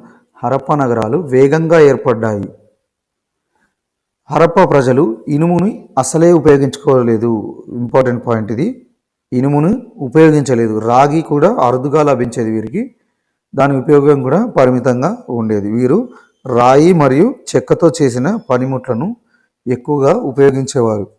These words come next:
ఈ నగరాలను అజమాయిషీ చేయడానికి కేంద్రీకృత వ్యవస్థ ఉండేది. ఈ వ్యవస్థను రాజు లేదా పూజారి లేదా ఎన్నుకోబడిన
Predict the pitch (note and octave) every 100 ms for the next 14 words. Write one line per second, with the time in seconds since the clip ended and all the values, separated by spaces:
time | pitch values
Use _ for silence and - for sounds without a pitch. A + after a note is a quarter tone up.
0 | _ _ _ _ _ _ _ _ _ _
1 | D3+ F3 D3+ C3+ B2+ A#2 A2+ E3 B2 C3+
2 | C#3 C#3+ C#3 C#3 C3 A#2+ A2+ G#2+ G2+ A3
3 | A#3+ _ _ _ _ C3+ D3 D3 E3+ D#3+
4 | D#3 C#3 B2+ B2+ - D3 B2 A2+ G#2+ G2
5 | - _ _ _ _ - D3+ D#3 C#3 C#3
6 | - B2 E3+ C3+ B2 C3 B2+ F3+ E3 C#3
7 | C3 D3+ - D3 C3 B2+ G#2+ - - _
8 | _ _ - B2 B2+ A#2+ G#3+ A#3+ - B2
9 | D3 E3+ E3+ C3+ A#2 C3